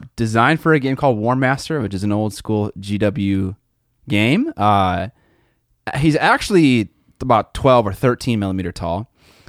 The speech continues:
Um, I made a video about it too. And, uh, as the day of this recording, it's coming out this Friday. Um, so you can check that out if you want to. It'll be linked down in the show notes. Um, and this was a lot of fun to paint. Um, it's from a Patreon called Forest Dragon. Um,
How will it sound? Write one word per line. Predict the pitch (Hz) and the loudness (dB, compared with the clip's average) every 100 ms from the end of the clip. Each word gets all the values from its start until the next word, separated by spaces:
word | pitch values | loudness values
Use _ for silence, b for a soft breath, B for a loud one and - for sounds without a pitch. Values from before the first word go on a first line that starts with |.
| b b | b b
Um, | 101 95 | -6 -2
I | 95 | 0
made | 123 | 0
a | 143 | 2
video | 269 | 0
about | 117 107 | 0 -2
it | |
too. | - 220 - - | -2 -6 -6 -8
And, | 101 98 98 98 | -4 -2 0 -2
uh, | 90 85 87 98 - _ - | -2 -2 -4 -8 -16 _ -4
as | 107 | -4
the | 101 | -2
day | 98 113 | 0 0
of | |
this | 107 - | 0 -6
recording, | - 127 110 | -2 0 0
it's | 90 | -2
coming | - 117 90 | -4 -4 -2
out | 104 - | -2 -2
this | 98 | -6
Friday. | - 98 104 - - - _ _ _ | -4 -2 0 -4 -10 -18 _ _ _
Um, | 104 98 90 85 82 82 _ _ _ | -2 0 0 -2 -6 -10 _ _ _
so | - 104 | -10 -8
you | |
can | - | -6
check | 117 | -6
that | - 104 | -6 -4
out | 101 | -4
if | 107 | -4
you | |
want | 110 110 | -4 -4
to. | 151 | -4
It'll | 95 | -4
be | |
linked | 92 98 | -4 -4
down | 101 95 | -4 -4
in | 92 | -4
the | |
show | - 107 | -4 -2
notes. | 104 143 - - b b b - | 2 0 -2 -12 b b b 0
Um, | 110 104 | 2 4
and | 123 | 2
this | 151 | 2
was | 185 | 0
a | 170 | 2
lot | 175 | 4
of | 165 | 4
fun | 180 | 0
to | |
paint. | 170 208 - _ _ _ _ _ | 0 -2 -2 _ _ _ _ _
Um, | 107 107 104 98 95 101 _ | 0 2 2 0 -2 -6 _
it's | 120 - | -8 0
from | 143 135 | 2 4
a | 123 113 | 4 2
Patreon | 104 - 127 - 127 120 120 123 | 0 -2 -2 -2 -2 0 0 0
called | 113 117 107 | 0 0 0
Forest | - 120 123 - | 0 0 0 2
Dragon. | 120 123 160 226 b b b b b b b - | 2 2 2 -4 b b b b b b b 0
Um, | 113 107 95 90 85 | 2 4 2 0 -4